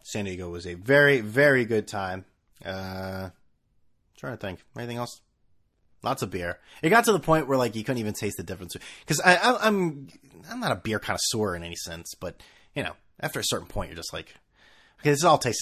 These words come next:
the same," and I feel like I'm slowly, bloatingly getting, bloatingly? Bloatingly getting drunk here. That, that's really where we're at. Uh, so yeah, you know, Yankees eight one now, so you got that. So we can, uh, I don't even think Gary Sanchez can screw up this one. How lazy is he?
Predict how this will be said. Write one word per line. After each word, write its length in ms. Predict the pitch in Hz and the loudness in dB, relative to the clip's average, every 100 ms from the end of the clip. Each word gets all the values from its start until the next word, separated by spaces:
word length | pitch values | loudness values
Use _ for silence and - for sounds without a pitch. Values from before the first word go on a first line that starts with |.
| - | -2
the 60 | 92 | -2
same," 200 | 90 98 | -4 -4
and 120 | 101 | -2
I 100 | 101 | -2
feel 380 | - - 139 127 | -4 -4 0 2
like 80 | |
I'm 100 | 120 | 2
slowly, 400 | - - 123 120 | 2 4 4 4
bloatingly 840 | 110 101 107 113 107 98 95 95 90 | 0 0 2 4 2 0 -4 -6 -6
getting, 300 | 92 90 90 | -6 -8 -6
bloatingly? 400 | 98 127 156 143 | -4 -2 -2 2
Bloatingly 460 | 123 135 120 110 | 6 6 6 2
getting 180 | 95 90 | -2 -6
drunk 280 | 85 73 - | -8 -12 -12
here. 140 | 76 - | -16 -12
That, 180 | 95 - | -10 -8
that's 240 | 95 - | -10 -10
really 240 | 90 87 | -12 -10
where 140 | 78 80 | -12 -14
we're 80 | 73 | -16
at. 140 | - _ - - - | -18 _ -20 -18 0
Uh, 180 | 147 170 | 8 8
so 120 | 165 | 10
yeah, 140 | 214 240 | 10 10
you 80 | 190 | 8
know, 160 | 190 - - | 4 2 -2
Yankees 340 | 147 147 127 123 | -2 -2 0 0
eight 140 | 127 | 0
one 200 | 110 113 | 0 -2
now, 220 | 113 113 | 0 2
so 160 | 113 117 | 0 0
you 60 | 117 | 0
got 180 | 113 | 0
that. 280 | 101 101 - - | 0 -2 -2 -6
So 280 | 107 101 - - - - - - - - | -4 -4 -8 -20 -20 -20 -20 -20 -12 -8
we 100 | 107 | -2
can, 220 | 120 113 | 0 2
uh, 240 | 113 117 - | 2 2 8
I 40 | |
don't 80 | 254 | 8
even 100 | 277 | 8
think 140 | 262 | 8
Gary 240 | 180 226 208 | 10 10 8
Sanchez 500 | - 185 196 151 98 | 2 6 6 4 0
can 120 | - | -4
screw 220 | - - 104 | -6 -2 -4
up 100 | - | -4
this 180 | 95 | -8
one. 140 | 76 - _ _ _ _ _ _ | -8 -12 _ _ _ _ _ _
How 140 | - 320 | 2 4
lazy 300 | 131 98 85 | 4 2 -6
is 100 | - | -8
he? 180 | 85 | -10